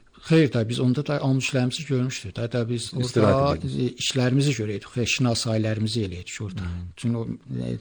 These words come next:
Speaker 1: hər leşkərin özünə müşəxəs olaydı da, Nəşədəki leşkəri Aşura bura deyir, səmti rastı, Həzrəti Rəsul deyir, səmti çəpi Nəcəfdir. Bunlar müşəxəs olaydı.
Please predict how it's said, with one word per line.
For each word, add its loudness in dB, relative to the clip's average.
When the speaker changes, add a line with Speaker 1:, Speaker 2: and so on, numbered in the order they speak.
Speaker 1:
hər 4
leşkərin 2
özünə 6
müşəxəs -2
olaydı -2
da, 2
Nəşədəki -2
leşkəri 0
Aşura 0
bura 0
deyir, 0
səmti 0
rastı, -4
Həzrəti -2
Rəsul -2
deyir, -2
səmti -2
çəpi -4
Nəcəfdir. -2
Bunlar 2
müşəxəs 2
olaydı. -2